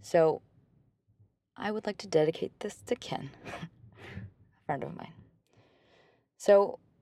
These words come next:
if you're on the path to becoming your best self, you might encounter at random moments in your life, or days or even weeks, that you lose touch with the brightness and joy that lives inside of you.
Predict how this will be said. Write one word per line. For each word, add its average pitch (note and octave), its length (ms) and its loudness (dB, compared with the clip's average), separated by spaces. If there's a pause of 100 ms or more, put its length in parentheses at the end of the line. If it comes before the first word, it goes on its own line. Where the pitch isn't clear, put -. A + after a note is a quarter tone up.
if G3+ 180 2
you're C4 100 6
on D4 100 4
the A#3+ 80 2
path F#3+ 340 2
to F3 100 -8
becoming F3+ 300 -2
your F#3+ 80 2
best D3+ 260 0
self, - 440 -4 (680)
you F#3+ 220 0
might F3 440 0
encounter D#3+ 760 -4 (160)
at - 160 -6
random A3 340 2
moments F#3 340 2
in F3 100 0
your F3 100 0
life, D3 400 0 (580)
or D#3 500 0
days D#3+ 220 2
or F#3 80 4
even F#3 220 2
weeks, - 500 -4
that - 260 0
you F#3+ 280 2
lose A3 440 0
touch - 380 0
with E3+ 280 2
the E3+ 100 2
brightness G3 480 2
and E3 160 -2
joy D#3 360 0
that G2+ 140 -2
lives D#3+ 180 4
inside C#3+ 360 -2
of - 80 -10
you. F2 180 -6